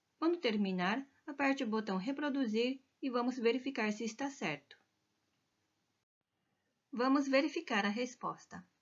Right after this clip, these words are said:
Número um. A comprovação parte da suposição baseado no que já foi estabelecido como correto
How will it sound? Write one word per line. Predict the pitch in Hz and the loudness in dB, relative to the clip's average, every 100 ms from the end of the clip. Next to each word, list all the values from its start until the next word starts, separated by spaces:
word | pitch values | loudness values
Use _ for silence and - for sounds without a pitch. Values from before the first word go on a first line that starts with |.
| _ _ _ _ _ _ _ _ _ _ - | _ _ _ _ _ _ _ _ _ _ -2
Número | 254 285 302 - | 2 2 2 -2
um. | 185 156 - _ _ _ - | -4 -4 -10 _ _ _ -8
A | 202 | -6
comprovação | 285 311 311 254 220 214 233 208 | 0 0 2 0 -2 -2 -2 -2
parte | 208 202 202 208 | 0 0 0 -2
da | 190 | -6
suposição | - 285 277 254 226 - 190 208 214 _ _ | -8 -4 -2 -2 -4 -4 -4 -4 -8 _ _
baseado | 226 254 254 269 285 | -2 0 0 2 2
no | 302 | 2
que | 294 | 0
já | 302 294 | -2 -4
foi | - 214 | -2 -2
estabelecido | 208 262 262 277 277 226 233 | 0 -2 -2 -2 -2 -2 -2
como | 254 269 269 | 0 0 0
correto | 285 214 214 233 | -2 -2 -2 -4